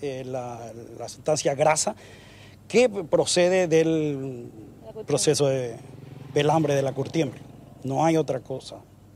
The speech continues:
Speaker 2: Quiero hablar también con, con los vecinos un ratito que, que llegaron hasta aquí. Bueno, ahora se alejaron un poco, incluso tienen videos, dice, de que esto continuaba contaminándose, que la fábrica de alguna forma no paró,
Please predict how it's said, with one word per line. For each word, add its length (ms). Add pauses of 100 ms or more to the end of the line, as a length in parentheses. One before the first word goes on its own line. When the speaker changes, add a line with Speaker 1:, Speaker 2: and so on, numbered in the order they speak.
(840)
Speaker 2:
Quiero 140
hablar 200
también 260
con, 300
con 180
los 120
vecinos 440
un 100
ratito 340
que, 160
que 120
llegaron 320
hasta 200
aquí. 300
Bueno, 240
ahora 340
se 100
alejaron 400
un 80
poco, 220
incluso 280
tienen 280
videos, 580
dice, 220
de 160
que 140
esto 320 (300)
continuaba 880
contaminándose, 1000
que 100
la 140
fábrica 320
de 40
alguna 240
forma 280
no 120
paró, 440